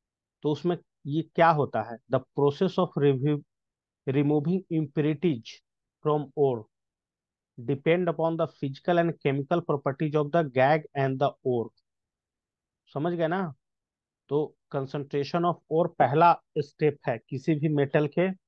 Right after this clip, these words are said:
ओर से निकालने में। दूसरा step में हम लोग उसका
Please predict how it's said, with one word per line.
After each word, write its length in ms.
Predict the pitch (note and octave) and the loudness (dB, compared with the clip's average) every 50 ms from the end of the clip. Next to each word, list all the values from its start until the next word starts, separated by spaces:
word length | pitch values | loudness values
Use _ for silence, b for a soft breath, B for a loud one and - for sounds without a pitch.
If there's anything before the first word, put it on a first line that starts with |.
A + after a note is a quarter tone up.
| _ _ _ _ _ _ _ _ _ _ _ _ _ _ _ _ _ _ _ _ _ _ _ _ | _ _ _ _ _ _ _ _ _ _ _ _ _ _ _ _ _ _ _ _ _ _ _ _
ओर 180 | C3 C#3 D3+ D3 | -2 0 0 0
से 140 | - - D#3 | -2 -4 -4
निकालने 460 | D3+ D3 C3+ C#3 C3 C3 C3+ C3+ C3 | -4 -2 2 2 4 4 4 0 -2
में। 160 | B2 A#2 G#2+ - _ _ _ _ _ _ _ _ _ _ _ _ _ _ _ _ A#2+ | -2 -4 -8 -10 _ _ _ _ _ _ _ _ _ _ _ _ _ _ _ _ -6
दूसरा 440 | A#2+ D3 C#3+ - - F3+ F3+ F3+ | -6 -6 -4 -2 2 4 4 4
step 320 | F3 - - - F3+ E3+ - F3 | 4 2 -2 -4 -4 -4 -2 -4
में 80 | F3 | -4
हम 140 | E3 E3+ F3 | -2 -2 0
लोग 180 | F3+ F#3 E3+ E3+ | -2 -2 -2 -2
उसका 440 | E3+ - _ - F3+ F3 F3 F3 | -6 -8 _ 0 0 0 0 0